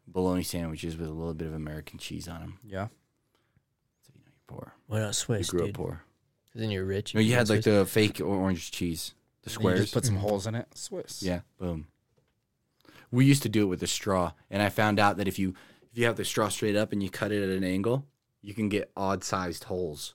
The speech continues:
Speaker 2: Ooh.
Speaker 1: So you can, like, get big ones and small ones, so that way it's not all even holes. You can get different ones. And you sometimes wanna hit the edges, too. That's what gives it the genuine look.
Speaker 3: Do that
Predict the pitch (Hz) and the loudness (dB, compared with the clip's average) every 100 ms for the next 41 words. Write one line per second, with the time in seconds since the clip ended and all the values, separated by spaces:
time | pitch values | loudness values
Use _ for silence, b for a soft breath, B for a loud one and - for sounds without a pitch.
0 | _ 90 127 104 69 _ _ _ 92 92 | _ -20 -20 -20 -20 _ _ _ -6 -2
1 | 98 90 87 87 92 92 92 92 87 87 | 0 0 -2 -4 -4 -2 0 -2 -2 -6
2 | - 90 87 95 104 - 95 90 90 87 | -6 -4 -4 -4 -4 -4 -4 -2 -2 -4
3 | - - 92 92 85 - 90 87 92 87 | -6 -4 -2 -2 -4 -6 -6 -4 -2 -4
4 | 90 104 98 87 87 85 82 - 80 95 | -4 -6 -6 -4 -4 -4 -8 -10 -6 -4
5 | 107 - - b b b 104 - 156 160 | -6 -8 -18 b b b -2 2 2 2
6 | 113 110 98 107 - 82 92 87 - - | 0 -2 -4 -8 -8 -6 -6 -8 -10 -6
7 | 92 90 95 87 90 85 82 82 82 80 | -6 -6 -6 -6 -6 -6 -8 -10 -12 -12
8 | 80 82 80 78 73 76 71 - _ b | -10 -8 -10 -10 -12 -16 -20 -20 _ b
9 | b b b b b b b _ _ _ | b b b b b b b _ _ _
10 | _ _ _ - 131 110 107 98 95 98 | _ _ _ -12 0 2 2 0 -4 -10